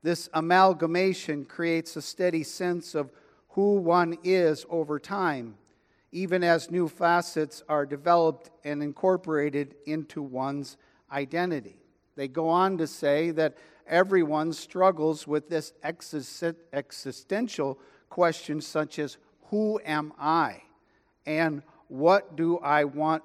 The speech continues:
my future self to be?" One reason, they say, is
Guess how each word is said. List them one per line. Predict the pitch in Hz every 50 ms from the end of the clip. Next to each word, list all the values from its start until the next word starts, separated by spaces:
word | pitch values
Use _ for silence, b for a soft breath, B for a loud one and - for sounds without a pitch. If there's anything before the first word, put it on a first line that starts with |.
| -
my | 143 143 143 143
future | 139 - - 175 160 - - 147
self | 131 - - 147 139 135 131 -
to | - 135
be?" | 123 135 151 156 135 110 107 _ _ _ _ _ _ _ _ _ _ _ _ _ _ _ _ _ - b b b b b b b b
One | - 147 175 202 196
reason, | 175 165 160 156 135 - 151 143 135
they | 135 131 131
say, | 127 - - 147 139 147 160 170 170 170 b b b b b b b b b -
is | 147 156 160 151 139 -